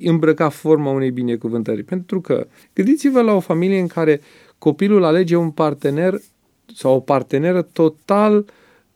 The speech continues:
neplăcută, da? Pe care părinții o resping în totalitate. Va fi destul de dificil. Și puneți așa, aveți un copil care are părinți de bună calitate, dar care au avut probleme de cuplu.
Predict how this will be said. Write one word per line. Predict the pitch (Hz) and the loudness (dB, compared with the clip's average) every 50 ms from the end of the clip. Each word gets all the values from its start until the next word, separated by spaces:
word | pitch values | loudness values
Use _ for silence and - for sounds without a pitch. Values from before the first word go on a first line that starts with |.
| 135 131 131 | -6 -2 0
neplăcută, | 143 170 180 180 - 160 151 151 151 - 185 190 190 - 123 104 - - _ _ _ | 2 2 2 4 4 2 2 2 2 0 0 2 2 2 0 0 0 -6 _ _ _
da? | - - 113 123 131 135 - - 131 - | -8 -6 -2 -2 -2 -2 -2 -6 -10 -4
Pe | - 156 | -4 -2
care | 147 - 156 156 156 151 - - | 0 0 2 2 0 0 -2 -2
părinții | - 151 151 190 202 - 190 | 0 2 2 2 2 2 2
o | 170 | 0
resping | 151 139 - - - 175 180 160 - _ _ - - - | 0 0 -2 -2 0 0 0 -2 -4 _ _ -20 -16 -8
în | - 143 139 139 | -4 -4 -2 -2
totalitate. | 135 143 135 - - 127 120 117 110 113 131 117 110 - - - - _ _ _ _ _ _ _ | -2 -4 -4 -2 -2 -2 -2 -4 -4 -4 -4 -4 -4 -6 -10 -16 -20 _ _ _ _ _ _ _
Va | - 160 180 | -2 0 0
fi | 202 - 285 | 2 2 4
destul | 311 330 277 - - 330 349 330 | 4 4 2 4 4 4 6 6
de | 330 302 | 6 4
dificil. | 294 240 - - 156 - - 123 107 101 - _ _ _ _ | 2 0 -2 -4 -10 -6 -6 -6 -6 -6 -8 _ _ _ _
Și | - - 190 | -4 -4 -2
puneți | 170 190 233 247 240 214 | 2 4 4 4 4 4
așa, | 240 202 - - 147 110 - _ _ _ _ _ _ _ _ _ | 2 0 0 -2 -4 -4 -6 _ _ _ _ _ _ _ _ _
aveți | - 139 131 151 202 208 208 - | 0 0 2 2 2 2 0 -2
un | - 175 190 202 | 2 2 2 4
copil | - 233 185 - - 139 120 120 120 131 156 - - _ _ _ | 2 0 -2 0 -2 0 2 2 2 2 0 -4 -8 _ _ _
care | - 160 160 151 156 160 - - _ _ _ | 0 2 4 4 4 2 2 0 _ _ _
are | - 156 175 190 202 202 196 - | -2 2 4 6 4 4 4 2
părinți | - 139 139 156 180 190 190 175 - - 165 | 2 2 4 4 4 2 0 -2 -6 -10 -4
de | 147 143 156 | 0 0 0
bună | 156 147 135 127 139 160 175 170 131 | 0 0 -4 -4 -2 0 0 0 0
calitate, | 135 - 131 120 117 110 107 - 107 104 104 104 - 113 113 120 139 156 196 - _ _ - - _ _ _ _ | 0 0 0 0 0 -2 -2 -2 -4 -4 -4 -4 -2 0 2 2 0 0 -2 -6 _ _ -20 -20 _ _ _ _
dar | - 139 127 160 180 196 | -8 -2 0 2 2 2
care | 185 - 196 185 | 2 2 2 4
au | 185 165 160 | 4 4 4
avut | 156 151 190 208 202 | 2 2 0 -2 0
probleme | - 175 175 160 160 175 170 170 165 | 0 0 0 2 2 2 2 2 2
de | 151 156 | 0 0
cuplu. | 156 - - 117 - - 92 92 | -2 0 -2 -4 -2 -4 -10 -14